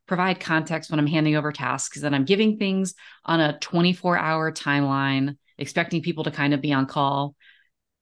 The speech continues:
that for me doesn't feel like it meets with my values. And so I can't, in good faith, work with people where I'm like, "I don't know what you're gonna be doing next week, or I'm gonna change the decisions on you all the time. And you're just gonna have to, like, read my mind and figure it out."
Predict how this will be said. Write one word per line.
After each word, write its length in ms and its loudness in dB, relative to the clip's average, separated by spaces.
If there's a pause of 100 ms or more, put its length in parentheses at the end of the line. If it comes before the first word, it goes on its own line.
that 400 -2
for 80 0
me 180 2
doesn't 300 -2
feel 560 -2
like 160 -2
it 100 -4
meets 160 -4
with 140 -6
my 160 0
values. 520 0 (840)
And 100 0
so 120 2
I 100 4
can't, 420 -4 (840)
in 160 2
good 180 2
faith, 300 0 (320)
work 320 0
with 160 -2
people 280 2
where 80 4
I'm 120 4
like, 280 0 (440)
"I 80 2
don't 140 4
know 100 6
what 80 2
you're 100 0
gonna 140 4
be 60 2
doing 220 2
next 160 -2
week, 140 -6
or 40 -2
I'm 60 0
gonna 140 0
change 280 0
the 60 -2
decisions 460 -2
on 140 2
you 100 0
all 140 2
the 80 0
time. 300 0
And 100 2
you're 100 0
just 160 -4
gonna 120 -2
have 160 -2
to, 60 -4
like, 200 0
read 140 0
my 60 2
mind 240 2
and 80 -2
figure 200 -4
it 80 -6
out." 100 -6